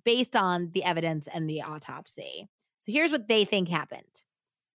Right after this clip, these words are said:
A man entered fifty-nine Middle Lane without having to break in, wearing gloves and coveralls.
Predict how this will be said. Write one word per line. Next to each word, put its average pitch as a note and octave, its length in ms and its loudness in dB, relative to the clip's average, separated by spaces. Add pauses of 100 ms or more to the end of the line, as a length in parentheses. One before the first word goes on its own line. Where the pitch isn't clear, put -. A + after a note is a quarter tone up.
(160)
A F#3 40 4
man C#4 360 6
entered C4 380 4
fifty-nine F#3 480 2
Middle F3 240 4
Lane G3+ 300 4
without F#3+ 260 2
having G3 280 0
to F#3 60 -6
break F#3 320 -2
in, B3+ 360 2
wearing G3 280 4
gloves G#3+ 600 2
and G#3+ 180 2
coveralls. - 840 -2